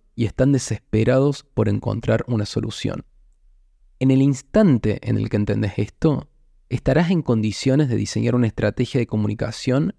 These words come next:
que esté más alineada a las necesidades que tiene tu potencial cliente,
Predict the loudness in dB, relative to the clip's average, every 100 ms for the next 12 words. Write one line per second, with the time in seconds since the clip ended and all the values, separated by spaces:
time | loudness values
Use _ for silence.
0 | _ -6 -4 -2 -2 -2 -12 _ _ _
1 | _ 0 2 4 2 2 2 0 -2 -4
2 | -6 -2 -2 -2 -2 -2 -2 -4 -4 -6
3 | -6 -4 -4 0 2 2 0 -2